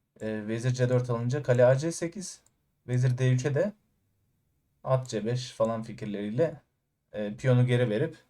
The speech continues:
taşlarımızı ak-, pasiflikten kurtarmak üzerine kurulu bir, e, öneri yapıyor makine. Ama biz zaten D beş oynamadı rakip. Oraya kalmadı iş.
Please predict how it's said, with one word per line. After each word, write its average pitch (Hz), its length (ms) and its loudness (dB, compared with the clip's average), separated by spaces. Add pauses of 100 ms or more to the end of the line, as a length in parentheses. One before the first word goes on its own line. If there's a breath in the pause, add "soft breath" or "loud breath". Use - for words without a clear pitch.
(460)
taşlarımızı 117 760 -2
ak-, 120 200 -4 (200)
pasiflikten 120 640 -2
kurtarmak 110 800 -4
üzerine 98 400 -8
kurulu 98 320 -12
bir, 95 80 -12 (960)
e, 104 80 -10 (400)
öneri 98 540 -10
yapıyor 117 380 -8 (140)
makine. 110 400 -6 (220)
Ama 123 380 0
biz 113 320 -12 (200)
zaten 117 400 0
D 110 120 2
beş 113 140 -2
oynamadı 107 360 -4
rakip. 120 320 -10
Oraya 107 240 -2
kalmadı 107 380 -6
iş. - 260 -8